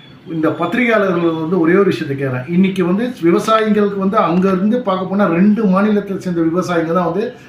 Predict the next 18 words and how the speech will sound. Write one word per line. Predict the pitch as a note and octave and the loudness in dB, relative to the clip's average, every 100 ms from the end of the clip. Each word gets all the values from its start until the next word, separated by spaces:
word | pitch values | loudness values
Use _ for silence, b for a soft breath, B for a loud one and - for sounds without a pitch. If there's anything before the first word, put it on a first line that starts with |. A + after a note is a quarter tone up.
| - | -2
டெல்லியில | E3+ G#3 A3 | 0 2 2
வந்து | F#3 F#3+ - | 2 0 0
தூண்டுதல் | G#3+ G3+ F#3+ E3 E3+ | 2 4 4 0 0
பேரா | D#3 E3 | 0 0
வந்து | D#3+ E3+ | 0 -2
போராட்டம் | D#3 D#3 D3 | -4 -4 -4
நடத்துறாங்க. | C#3 B2 C3 A#2 D#3 B B B - | -4 -6 -6 -6 -8 B B B -6
இங்க | G#3 B3 | 0 2
இருக்கிற | B3 C4+ C4 | 2 0 -2
சில | A#3+ G#3 | 0 -2
போலி | - B3 B3+ A3+ | 0 0 2 2
விவசாயிகள்லாம் | A3 A3 G#3+ G3+ G3 G3 | 2 2 2 2 2 2
வந்து | G3+ G3 F#3+ | 2 2 0
இல்லாத | G3+ G3+ F#3 | 2 2 2
ஆக்ஷன், | F3+ F3+ F3+ E3+ - | 0 -2 -4 -4 -4
ஸ்டன் | F3 F#3 | 0 0
எல்லாம் | F3+ F3 - | 2 0 -2
காட்டுறாங்க. | D#3+ D#3 C#3+ - | -4 -2 -2 -4